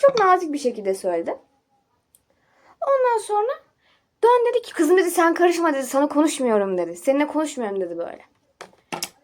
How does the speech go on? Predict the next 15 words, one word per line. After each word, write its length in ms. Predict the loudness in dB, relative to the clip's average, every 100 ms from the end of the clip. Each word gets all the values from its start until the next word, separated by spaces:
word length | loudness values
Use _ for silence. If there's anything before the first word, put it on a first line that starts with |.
| _ -10
Çünkü 300 | -4 0 2
derdi 380 | 4 2 -2
kavga 320 | 2 2 2 -4
etmek, 240 | -4 2
derdi 280 | 2 4 0
annemle 380 | -2 -2 -2 -2
kavga 240 | -4 -4
etmek. 400 | -8 -12 -20 _ _ _ _ _ _ _ _ _ _ _ _ _ _
Ondan 360 | -4 -2 -2 -4
sonra 500 | -8 -12 -10 -8 -8 -8 -8 -8
bu 100 | -2
tam 260 | -2 -2
gidiyordu, 420 | -4 -4 -4 -4 -6
tamam 280 | -8 -6
mı? 140 | -8